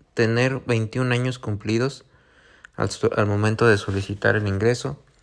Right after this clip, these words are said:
ser una persona libre y de buenas costumbres,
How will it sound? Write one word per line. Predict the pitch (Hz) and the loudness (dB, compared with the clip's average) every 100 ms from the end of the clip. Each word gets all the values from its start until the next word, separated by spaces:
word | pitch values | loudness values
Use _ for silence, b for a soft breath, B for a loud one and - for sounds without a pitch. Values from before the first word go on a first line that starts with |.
| b b b b b b | b b b b b b
ser | - 131 127 - | 2 4 4 0
una | 127 123 117 113 | 0 2 2 2
persona | 120 104 117 117 113 - | -2 -2 -2 0 -2 -2
libre | 120 120 123 127 | -4 -2 2 2
y | 123 | 4
de | 101 | 4
buenas | 107 113 107 | 2 -2 -4
costumbres, | - 98 - 123 131 151 - - | -8 -10 -4 -2 -2 -4 -8 -20